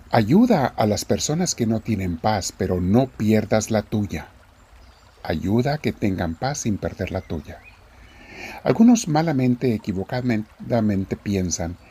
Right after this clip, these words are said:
que cuando se mortifican por las mortificaciones de otros, los están amando o ayudando, y no es así. Ahogándote junto con el que se está ahogando, no lo vas a salvar.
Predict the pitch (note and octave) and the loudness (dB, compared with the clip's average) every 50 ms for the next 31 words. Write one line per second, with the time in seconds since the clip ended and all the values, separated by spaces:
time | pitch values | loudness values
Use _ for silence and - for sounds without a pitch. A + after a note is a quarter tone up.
0 | - - - - _ _ - - - - A#2 G#2+ - - A2 G2 G2 F2 F#2 - | -20 -20 -20 -20 _ _ -20 -20 -2 0 0 0 2 2 2 2 2 0 -2 -2
1 | - G2 F#2 F#2 F2+ - - - G2+ E2+ - - F3 F3+ - - - E2+ E2 E2 | -2 0 0 -2 -2 -6 -6 -6 -6 -6 -2 -2 -2 -2 -2 -2 -2 -2 -2 -2
2 | D#2+ E2 - - - - - - B2+ B2 A#2 G#2 A2 G#2 G2+ F#2+ G2 G#2 G#2 G2+ | -6 -8 -10 -16 -20 -8 6 8 8 8 8 6 2 -2 -2 -2 -2 -2 -2 -2
3 | F#2 - - G2 - - G2 - - F#2+ F2+ - - B2 A#2+ A#2+ A2 F#2+ G2 F#2 | -4 -8 -10 -10 -8 -8 -12 -8 -6 -6 -4 0 0 2 2 2 0 0 -2 -2
4 | F#2+ F#2+ G#2+ - - F3 F#3 G3 - - - - - - - - - - _ - | -2 -2 -2 -2 -2 -4 -2 -2 -4 -8 -10 -18 -20 -20 -20 -20 -20 -20 _ -6
5 | - G#2 G2+ - - F2+ - - - G#2 G#2 G2+ G#2 G#2+ - - A2 F#2 F2 F2 | -4 -4 -2 -2 -4 -4 -6 -4 -2 0 0 0 0 -4 -4 -6 -6 -4 -2 -4
6 | F2 F2 F2+ F2 F2 D#2+ F#2 F2 E2 D#2+ - - - - - - - - - - | -2 -2 -2 -2 -2 -2 -2 -4 -4 -6 -8 -14 -20 -20 -20 -20 -18 -18 -10 -4
7 | G2+ G2 F#2 F#2 F2+ - F#2 E2 D#2+ E2 D#2+ E2 E2 E2 E2 D#2+ E2 - - - | -2 0 0 0 0 -4 -4 -4 -4 -6 -4 -4 -4 -4 -4 -6 -8 -10 -14 -18
8 | - - - - - - G2 F#2 F#2 F2+ - - F#2 - - G#2+ F2+ D#2+ - - | -18 -20 -20 -16 -12 -10 -6 -6 -6 -6 -4 -4 -4 -4 -4 -4 -6 -8 -12 -20
9 | - - - - - - - - - - - - - - - - - - - - | -20 -20 -20 -20 -20 -20 -20 -20 -20 -20 -20 -20 -20 -20 -20 -16 -14 -14 -14 -14
10 | - - - - - - - - A#2+ A2+ A2 G#2+ F#2+ F#2 A2+ A#2+ C#3 D#3+ D#3+ E3+ | -16 -18 -20 -20 -20 -16 2 6 8 8 8 6 4 2 0 0 0 2 0 0
11 | E3 - - E3+ D#3+ D#3+ D#3 - - B2 A#2+ C3+ C3+ - C#3 B2+ - B2 G#2+ G#2 | -2 0 -2 -2 -2 -2 -4 -4 -2 -2 -2 0 0 -2 -2 2 2 2 2 2
12 | G2 - - F#2+ - G2 F#2 - - - G#2 G2 G2 F#2 F2+ F2+ G2+ G2+ G#2 A2+ | 0 -2 -6 -6 -6 -6 -8 -8 -6 -4 -2 0 0 0 -2 -2 -2 -2 -2 0
13 | B2 B2+ B2+ C3+ D3 D3+ D3 - - A2 F#2+ G2 G2 G2+ G2+ F#2+ - F2+ F2 E2+ | -2 -2 -2 -2 -4 -6 -6 -8 -8 -4 -2 0 0 2 0 -2 -2 -4 -6 -6
14 | F2 E2 - - E2+ E2 E2 F#2+ F2 E2+ - | -8 -8 -4 -6 -6 -6 -4 -6 -6 -8 -10